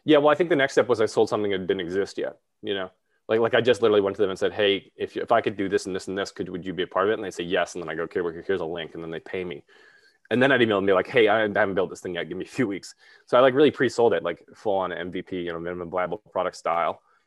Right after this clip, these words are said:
Um, and that was good because that next step was, like, actually learning what the guys wanted. That customer discovery, I, I validated that, like, okay, there's a need here. And maybe if I market it in a non-kooky way, they'll, they'll, like, be interested in it and they could benefit. But then it was like,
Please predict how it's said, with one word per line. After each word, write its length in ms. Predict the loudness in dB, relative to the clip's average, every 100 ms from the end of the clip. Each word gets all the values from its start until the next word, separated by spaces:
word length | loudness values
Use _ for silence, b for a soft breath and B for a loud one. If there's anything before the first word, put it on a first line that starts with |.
| _ -8
Um, 420 | -4 -4 -4 -8 -14 _
and 80 | -4
that 100 | -2
was 120 | -2
good 280 | 0 0 0
because 320 | -2 -4 -4 -2
that 160 | -4
next 260 | -6 -8 -8
step 240 | -6 -4
was, 100 | -4
like, 260 | -4 -6 -10 b b
actually 280 | 0 2 0
learning 220 | 0 0
what 100 | -2
the 80 | -4
guys 240 | -4 -6
wanted. 340 | -6 -6 -6 -10 b b -6
That 80 | -2
customer 300 | -2 0 -2
discovery, 440 | 0 2 4 2
I, 240 | 0 -2
I 40 | -2
validated 520 | 0 0 0 -2 -4
that, 140 | -6
like, 180 | -6 -6
okay, 160 | -4 -2
there's 160 | -2
a 60 | -2
need 260 | -4 -6 -2
here. 300 | 0 2 0
And 160 | -4
maybe 180 | -4 -4
if 100 | -4
I 60 | -2
market 320 | -2 -2 -4
it 80 | -4
in 80 |
a 60 | -4
non-kooky 500 | -4 -4 -6 -6 -4
way, 400 | -2 2 0 0
they'll, 260 | -2 -4 -8 b b b
they'll, 180 | 0 2
like, 180 | 0 -4
be 140 | -6
interested 460 | -6 -6 -6 -4 -4
in 100 | -4
it 240 | -4 -6 -8
and 120 | -8
they 60 |
could 160 | -8 -4
benefit. 340 | -4 -4 -8
But 80 | -6
then 100 | -6
it 40 | -4
was 100 | -2
like, 220 | -4